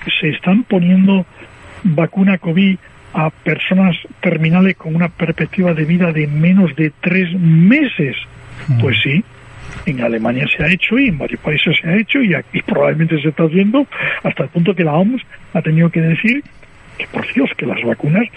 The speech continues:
Speaker 1: no se ponen en pacientes
Speaker 2: Ujú.
Speaker 1: terminales, muy graves o muy frágiles,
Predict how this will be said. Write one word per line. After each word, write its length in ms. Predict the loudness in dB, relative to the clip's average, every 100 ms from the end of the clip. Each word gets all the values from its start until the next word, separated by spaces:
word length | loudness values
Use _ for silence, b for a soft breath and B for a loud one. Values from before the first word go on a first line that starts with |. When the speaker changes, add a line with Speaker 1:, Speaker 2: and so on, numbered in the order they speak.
| -14 -2
Speaker 1:
no 340 | -2 0 -2 0 0
se 120 | 0
ponen 380 | 0 0 2 2
en 160 | 2 0
pacientes 540 | -4 -6 -4 -2 -2
Speaker 2:
Ujú. 80 | -2
Speaker 1:
terminales, 640 | -2 -4 -6 -4 -2 -2 -6 -4
muy 220 | -2 0
graves 340 | 2 2 2
o 60 | 2
muy 180 | 2 0
frágiles, 580 | 0 -2 0 -4 -4